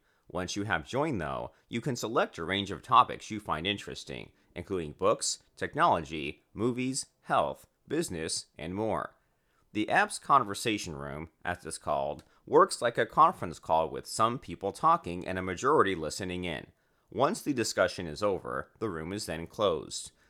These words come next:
This is quite different from the popular app Twitch,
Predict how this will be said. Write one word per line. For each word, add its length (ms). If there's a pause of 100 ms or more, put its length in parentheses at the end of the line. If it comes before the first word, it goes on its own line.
(120)
This 160
is 140
quite 340
different 420
from 200
the 80
popular 600
app 260
Twitch, 580